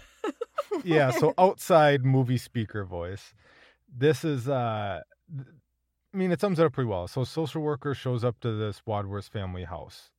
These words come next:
Speaker 2: because, and, and, and they do bury the lead for, like, the first five or ten minutes in the movie, like, talking about, "Oh, this is a special case. I'm so fascinated." And she gets in there, and there is an adult son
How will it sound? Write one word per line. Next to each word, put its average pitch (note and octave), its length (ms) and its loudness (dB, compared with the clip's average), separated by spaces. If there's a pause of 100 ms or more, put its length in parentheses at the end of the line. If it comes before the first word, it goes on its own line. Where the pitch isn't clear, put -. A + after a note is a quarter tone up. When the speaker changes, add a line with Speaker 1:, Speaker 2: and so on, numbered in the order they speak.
Speaker 2:
because, F#2+ 580 -10
and, A#2 220 -6 (460)
and, F3+ 200 -2
and F#3 160 0
they E3+ 120 4
do E3+ 680 -2 (220)
bury C#3 320 2
the A#2+ 140 0
lead G2 300 -6
for, - 140 -6
like, G#2+ 180 -2
the A2 80 -6
first - 360 -6
five G2+ 260 -4
or G#2 60 -10
ten G#2 220 -6
minutes G2 340 -8
in F#2 80 -6
the F2+ 60 -8
movie, E2+ 360 -12
like, E2+ 160 -12
talking F#2+ 280 -10
about, F#2 120 -8
"Oh, C#3+ 80 -10
this G#2+ 200 -12
is G2 100 -14
a - 40 -18
special G2+ 320 -14
case. F#3 300 -12
I'm F#2+ 80 -8
so F#2 140 -14
fascinated." G2+ 800 -10 (800)
And C#3+ 720 -2 (760)
she B2 180 -4
gets B2 300 -4
in B2+ 180 -2
there, F3 240 -2
and B2 220 -6
there A#2 220 -2
is A#2 160 -4
an A2 120 -2
adult G2+ 680 -6
son B2 640 -6